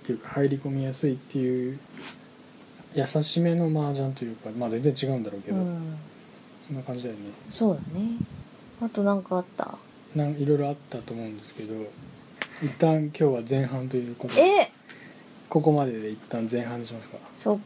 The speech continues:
Speaker 2: か、もう十分経っちゃったもんね。久々にタイマーかけたらやっぱ十分
Speaker 1: やっぱ十分ぐらい早かったね。
Speaker 2: 早かったね。
Speaker 1: ちょっと後半に続けたいと思うので、ここで一旦。
Speaker 2: おー、残念。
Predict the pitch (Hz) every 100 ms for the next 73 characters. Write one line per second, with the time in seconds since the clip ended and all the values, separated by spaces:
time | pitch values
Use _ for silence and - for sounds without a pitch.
0 | - 180 175 180 175 202 220 233 196 202
1 | 214 277 262 185 160 160 165 175 190 -
2 | - - - - - 233 247 262 254 247
3 | 262 240 190 - 180 170 - 165 180 -
4 | 175 190 139 131 123 127 202 202 113 -
5 | - - 139 - - - - - - 139
6 | 131 120 143 135 139 131 123 120 - 123
7 | 123 117 117 113 110 104 - - - -
8 | 123 113 - 135 - - 104 - - -
9 | - - - 427 262 226 220 214 214 233
10 | - - - - - - - 262 233 226
11 | 240 233